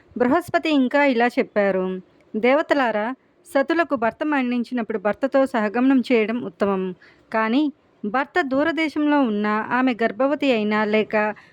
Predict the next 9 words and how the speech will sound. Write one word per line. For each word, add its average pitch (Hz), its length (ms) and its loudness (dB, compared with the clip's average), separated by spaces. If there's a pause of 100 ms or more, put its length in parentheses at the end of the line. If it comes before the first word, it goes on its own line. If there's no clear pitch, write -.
(120)
ఆమెకు 269 300 2
పాలు 254 280 0
త్రాగే 269 380 0
బిడ్డ 214 260 -4
ఉన్నా, 208 480 -4 (340)
అప్పుడు 269 280 0
మాత్రం 254 420 0
సహగమనం 247 600 0 (120)
చేయకూడదు. 196 760 0